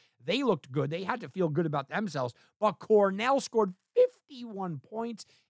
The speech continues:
en route to an eighty-nine seventy-six win. Cornell, for whatever reason, was only a three, three and a half point favorite there. Um, they are still not getting credit for being the class of this conference. So that's it. I mean, look, after that weekend,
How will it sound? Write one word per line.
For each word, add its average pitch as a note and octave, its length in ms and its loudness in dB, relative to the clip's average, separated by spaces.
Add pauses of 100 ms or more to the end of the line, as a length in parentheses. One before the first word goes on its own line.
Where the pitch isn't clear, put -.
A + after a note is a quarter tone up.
en F#3 160 0
route F#3+ 220 0
to D#3 120 -2
an D3 120 -2 (100)
eighty-nine G3 680 -4
seventy-six D3+ 800 -8
win. F3+ 320 -4 (340)
Cornell, C4+ 400 0
for G3+ 140 0
whatever E3+ 380 -2
reason, C#3 300 -4
was B2+ 100 -8
only C#3+ 220 -6
a G2+ 40 -14
three, D#3 240 -12
three C#3 180 -12
and C3 80 -12
a C3 40 -10
half C3 140 -12
point A2+ 260 -16
favorite C#3+ 360 -12
there. B2 180 -4 (400)
Um, C3+ 380 0
they F#3+ 260 -2
are C#3 340 4 (300)
still A3 400 2
not E3 200 0
getting D3+ 200 -4
credit B2+ 300 -6
for C#3 80 -6
being C#3 180 -6
the B2 80 -8
class C#3 300 -10
of D#3 60 -14
this D3+ 100 -16
conference. C#3+ 480 -10
So F3+ 240 -2
that's A#3+ 300 2
it. A#3 120 4
I C#3 60 -2
mean, D3+ 180 -2
look, G3 220 0
after G3+ 240 -6
that G#3 200 -8
weekend, D#3+ 380 -10